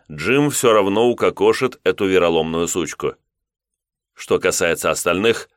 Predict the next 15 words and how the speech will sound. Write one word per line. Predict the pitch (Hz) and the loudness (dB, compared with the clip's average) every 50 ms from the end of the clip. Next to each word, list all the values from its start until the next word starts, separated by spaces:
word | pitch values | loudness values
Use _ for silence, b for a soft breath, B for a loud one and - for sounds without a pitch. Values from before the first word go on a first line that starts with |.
| _ _ _ _ _ _ | _ _ _ _ _ _
все | _ - - - - 131 131 | _ -10 -6 -2 0 2 2
будут | 113 104 107 101 98 98 80 | 2 0 0 0 0 0 -2
жить. | 78 90 76 - - - _ _ _ _ _ _ _ _ _ _ _ _ _ _ _ _ | -2 -4 -4 -4 -6 -14 _ _ _ _ _ _ _ _ _ _ _ _ _ _ _ _
Пит | - 98 131 147 151 | -2 0 0 0 0
скулит | - - - 104 98 101 131 135 131 117 | -2 -4 -2 -2 0 0 0 -2 -2 -4
и | 95 | -4
бесится, | 80 82 92 101 95 113 - - - 98 | -2 0 -2 -2 -2 -2 -4 -4 -4 -2
как | - 87 82 - - | -2 -2 -2 -2 -2
ему | 85 82 80 80 76 | -4 -4 -2 -2 -2
больно, | 71 92 113 117 117 113 113 113 107 92 _ _ _ _ | 2 2 2 2 2 0 0 -2 -2 -4 _ _ _ _
но | - 123 135 135 - | -8 -4 -2 -2 -2
пофиг. | - 92 - - - 67 - - - _ _ _ _ _ _ _ _ _ _ _ _ - | 0 0 0 0 -2 -6 -10 -10 -16 _ _ _ _ _ _ _ _ _ _ _ _ -2
Он | - 95 107 107 | -2 0 0 0
сбежал | 92 85 101 107 95 110 110 107 | -2 -2 -2 0 2 2 2 0
первым, | 101 - 135 131 110 87 76 76 71 67 | 2 0 0 2 2 2 0 -2 -4 -8